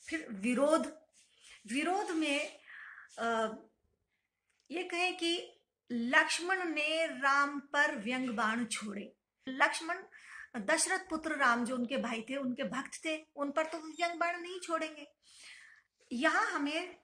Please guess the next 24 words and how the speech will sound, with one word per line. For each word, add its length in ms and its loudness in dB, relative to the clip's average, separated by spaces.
राम 300 4
का 160 0
अर्थ 260 -6
परशुराम 500 -2
लगाना 460 -4
होगा। 300 -10
राम 300 2
के 120 -8
दोनों 260 -4
अर्थ 200 -6
होते 180 -6
हैं, 80 -4
परशुराम 540 -2
भी 220 -10
और 160 -2
दशरथ 400 -6
पुत्र 180 -16
राम 280 -4
भी। 120 -10
तो 80 2
यह 160 2
परशुराम 680 2
पर, 220 -2
अ, 680 -10